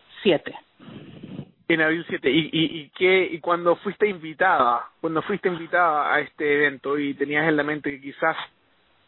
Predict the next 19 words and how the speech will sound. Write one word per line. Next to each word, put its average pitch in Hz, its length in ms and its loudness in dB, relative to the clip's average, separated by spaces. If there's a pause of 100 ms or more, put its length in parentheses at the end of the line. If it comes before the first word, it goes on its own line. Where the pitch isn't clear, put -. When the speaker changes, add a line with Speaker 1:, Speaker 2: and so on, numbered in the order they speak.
(120)
Speaker 2:
eso 156 280 2
no 156 120 -4
era 151 580 2
lo 139 300 -6
mejor 156 300 0
para 147 220 2
ti 165 160 -6
en 160 80 -4
esos 151 180 -6
momentos, 165 440 -2
qué, 180 320 2
qué 202 160 -4
se 196 100 -16
te 180 100 2
pasó 151 200 -4
por 165 100 2
la 151 100 0
mente? - 260 -8 (800)
Speaker 1:
Bueno, 175 400 0